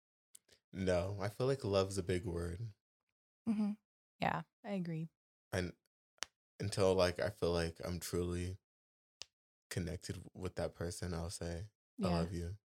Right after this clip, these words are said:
Speaker 2: Yeah.
Speaker 3: It's kind of like, it was hard for me to say, like, "I love you" to my best friend for a really long time too. And then I just recently started telling her I love her.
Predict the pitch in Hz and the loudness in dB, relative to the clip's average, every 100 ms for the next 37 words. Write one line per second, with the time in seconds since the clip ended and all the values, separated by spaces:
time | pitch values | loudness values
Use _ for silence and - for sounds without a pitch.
0 | _ 226 220 208 214 - - 202 - 202 | _ 6 6 4 0 0 2 2 6 6
1 | 233 247 208 180 _ 190 196 196 202 247 | 8 6 4 2 _ 4 8 8 8 6
2 | 202 196 196 185 180 175 165 160 165 165 | 6 6 4 4 6 6 4 6 6 6
3 | 175 190 170 147 156 - 160 151 160 175 | 4 6 4 6 4 2 -2 -2 0 4
4 | 165 160 156 160 156 160 165 156 - 160 | 4 6 4 4 2 2 2 0 0 0
5 | 151 156 - _ _ _ _ - 180 170 | 0 -2 -8 _ _ _ _ -2 2 2
6 | 165 - _ _ 180 175 175 165 151 165 | 2 -4 _ _ 2 6 6 6 4 4
7 | 151 151 151 147 143 147 156 165 156 | 2 4 4 4 4 4 4 2 0